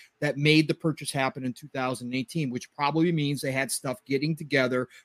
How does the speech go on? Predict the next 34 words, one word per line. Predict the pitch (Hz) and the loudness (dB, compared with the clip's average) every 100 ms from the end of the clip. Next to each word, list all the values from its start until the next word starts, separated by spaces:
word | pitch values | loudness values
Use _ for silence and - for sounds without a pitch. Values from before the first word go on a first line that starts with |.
| _ | _
probably | - 139 156 139 151 | -2 2 2 2 0
somewhere | 135 143 131 127 | 0 -2 -2 -2
in | |
two | 120 131 - | -4 -8 -6
thousand | 123 123 110 | -4 -4 -6
seventeen. | - 123 110 - - 107 _ _ _ _ | -10 -10 -10 -14 -20 -20 _ _ _ _
Plenty | 170 170 190 | 4 8 8
of | 185 | 6
time | 170 151 151 151 | 2 0 2 0
for | 147 | -4
Wizards | 117 143 160 185 175 160 - _ | 4 8 10 10 8 4 -12 _
like | _ 120 175 185 | _ 2 4 4
Obsidian | 180 - 170 143 135 131 120 _ _ | 0 2 2 2 2 0 -2 _ _
to | 160 151 147 - _ 123 | -4 -2 -6 -10 _ _
get | 147 170 - | 6 6 6
this | 160 156 - | 2 2 0
game | 123 143 139 135 131 _ _ 117 | -2 0 2 0 -2 _ _ 0
done. | 151 123 92 _ _ _ _ _ 160 | 0 0 -6 _ _ _ _ _ 4
Now, | 165 120 - _ _ | 6 4 -2 _ _
people | 170 170 170 | 2 4 6
are | 156 | 6
gonna | 165 | 6
bring | 135 160 170 | 4 6 8
up, | 170 139 - | 8 6 2
"Well, | 123 160 175 | 4 8 10
they | 175 | 10
just | 156 165 175 | 8 8 6
announced | 175 165 175 - | 2 2 2 0
that | 160 | -4
it's | 135 - | -6 -6
Unreal | 160 151 156 151 | -6 0 2 2
Engine | 151 143 127 | 0 -2 -6
five." | - 208 151 95 - _ _ _ _ - - | -2 2 2 -2 -12 _ _ _ _ -20 0
True. | 262 175 107 | 6 6 4